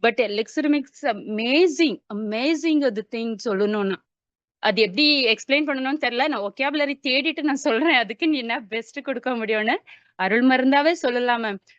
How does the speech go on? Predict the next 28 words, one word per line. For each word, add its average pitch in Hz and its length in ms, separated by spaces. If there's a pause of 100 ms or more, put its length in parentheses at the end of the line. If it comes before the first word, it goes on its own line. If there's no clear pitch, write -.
(180)
கடவுளோட 240 380
கிரேஸ் 233 500
இல்லாத 285 360
இந்த 262 180
மருந்து 240 360
யாருக்குமே 214 440
ரீச் 262 360
ஆகுறது 208 320
இல்ல. 180 200 (260)
நான் 214 280
கொடுக்குற 277 300
ஒரு 233 220
ஒரு 277 240
மெம்பர்ஸ்க்கும் 285 400
ஃபர்ஸ்ட் 285 480
சொல்ற 262 200
ஒரே 226 280
வார்த்தை, 254 400 (580)
கடவுளோட, 254 580 (180)
ஆ, 196 440 (180)
கிரேஸ் 247 360
இல்லாத 262 280
உங்களுக்கு 233 300
இந்த 208 120
மருந்து 214 360
கிடைச்சிருக்காது. 220 760 (320)
சிக்ஸ் - 360
தௌசண்ட் 330 800